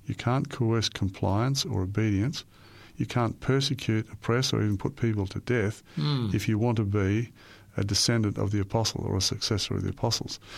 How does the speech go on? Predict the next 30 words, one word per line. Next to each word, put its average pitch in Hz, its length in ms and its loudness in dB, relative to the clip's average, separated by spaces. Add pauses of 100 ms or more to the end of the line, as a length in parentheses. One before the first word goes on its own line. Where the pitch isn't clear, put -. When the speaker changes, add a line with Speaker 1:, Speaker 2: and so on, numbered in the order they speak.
(180)
Speaker 1:
So - 160 -2
really 127 240 4
what 101 180 2
Jesus 104 300 2
is 92 200 0
saying 135 460 2
is 92 280 0
it's - 240 0
spiritual 135 760 2
likeness 110 760 0 (260)
to 156 120 0
Speaker 2:
Hmm. 165 180 2
Speaker 1:
Jesus, 110 640 2 (100)
Speaker 2:
Okay. 143 400 -2 (160)
Speaker 1:
not 127 360 2
physical 123 600 2
descent 110 600 2 (800)
or 123 340 2
organisational 113 800 2
descent. 90 460 -2
It's 113 160 -2
spiritual 123 600 2
likeness 117 480 0
that - 100 -4
determines 104 680 0 (420)
whether 98 220 2
you 92 100 2
have 98 240 0
apostolic 101 560 -2
succession. - 640 -2